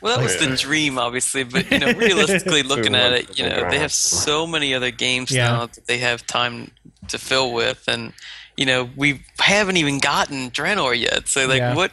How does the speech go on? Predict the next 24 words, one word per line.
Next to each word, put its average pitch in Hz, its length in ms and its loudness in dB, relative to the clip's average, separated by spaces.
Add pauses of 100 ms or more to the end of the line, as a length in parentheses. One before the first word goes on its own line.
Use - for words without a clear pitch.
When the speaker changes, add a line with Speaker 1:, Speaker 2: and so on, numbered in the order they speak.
Speaker 1:
why 143 220 2
would 160 180 0
they 147 100 2
even 135 380 0
think 170 360 -4
about 123 260 0
release? 120 260 -2
What 160 120 2
are 190 40 4
they 185 60 4
Speaker 2:
Mm-hmm. 180 60 4
Speaker 1:
gonna 151 100 4
talk 135 120 -4
about 127 160 0
next 151 320 0
year, - 160 -2
you 120 140 0
know? 117 200 0
It's, 123 160 -6 (460)
I'm, 135 240 -2
I'm 143 100 -6
sure 190 260 2
it 151 40 0
was 131 120 -2